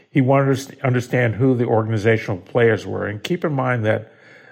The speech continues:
Latimer was hired by Maxim. He didn't solicit the job. He was hired by Maxim as a draftsman in his firm.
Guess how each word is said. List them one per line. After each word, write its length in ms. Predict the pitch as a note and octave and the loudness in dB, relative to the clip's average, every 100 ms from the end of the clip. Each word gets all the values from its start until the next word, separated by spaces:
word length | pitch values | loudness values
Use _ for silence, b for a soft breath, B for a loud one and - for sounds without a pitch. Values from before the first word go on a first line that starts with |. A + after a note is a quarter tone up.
| B - | B -20
Latimer 520 | C3+ B2+ C#3+ D3 B2+ | -4 0 2 0 -2
was 200 | A2 G2+ | -2 -4
hired 580 | - - D3 C#3+ A#2 F#2 | -8 -2 2 4 2 0
by 220 | G2 G2 | 0 0
Maxim. 580 | F#2+ G#2 G#2 - F2+ F2 | -2 -2 -4 -6 -12 -12
He 160 | F2 | -8
didn't 380 | B2 C3 A#2 - | -4 -4 -6 -14
solicit 500 | - C#3+ B2+ A#2+ A#2+ | -14 -8 -4 -6 -8
the 100 | G#2 | -14
job. 300 | F2+ A#2 G#2+ | -4 -2 -2
He 80 | G#2+ | -4
was 140 | F2+ | -8
hired 480 | - - C3 B2+ A#2+ | -10 -6 -2 -2 -2
by 160 | F#2+ G#2 | -4 -4
Maxim 500 | G2+ F#2+ - G#2 G2 | -2 -4 -6 -10 -8
as 200 | - B2+ A2 | -4 -2 0
a 100 | G#2 | -2
draftsman 640 | G2 A2+ A2 - G2 G2 | 0 0 0 -6 -10 -8
in 180 | G2 F2+ | -8 -6
his 320 | G2 D#2+ - | -4 -6 -10
firm. 400 | - G2 F2 - | -10 -8 -8 -12